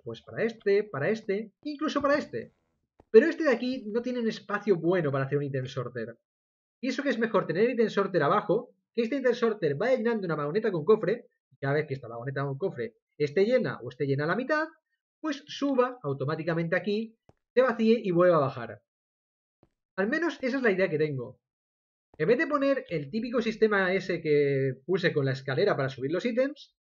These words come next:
una forma diferente. Vamos a hacerlo, pues, con la vagoneta, y que la vagoneta directamente venga con los ítems ya clasificados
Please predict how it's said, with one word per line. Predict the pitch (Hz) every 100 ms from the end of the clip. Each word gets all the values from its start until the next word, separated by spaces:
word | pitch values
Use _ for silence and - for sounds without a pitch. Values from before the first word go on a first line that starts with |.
| _ _ _ _
una | 294 254
forma | 208 185
diferente. | 156 135 131 135 240
Vamos | 208 247
a | 220
hacerlo, | 254 269 294 -
pues, | 156 139
con | 151 139
la | 135
vagoneta, | 131 143 139 110
y | -
que | 135
la |
vagoneta | 127 131 202 226 262
directamente | 190 196 208 214 208
venga | 208 220 247
con | 254 254
los | 247
ítems | 233 233 247 208
ya | 208
clasificados | 214 175 160 139 139 147 147 196 -